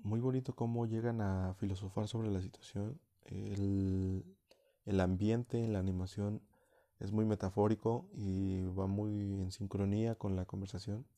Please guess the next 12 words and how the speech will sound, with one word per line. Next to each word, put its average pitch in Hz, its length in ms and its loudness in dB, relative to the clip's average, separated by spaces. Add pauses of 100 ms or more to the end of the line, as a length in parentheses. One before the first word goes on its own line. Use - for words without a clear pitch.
(540)
Eso 101 480 4
es 98 100 2
algo 107 240 4
que - 100 -8
también 101 240 -4
me 104 80 0
gustó 101 280 -6
muchísimo, 101 440 -4
cómo, 98 460 -2 (600)
eh, - 280 -6
la 104 200 -2
animación 95 640 0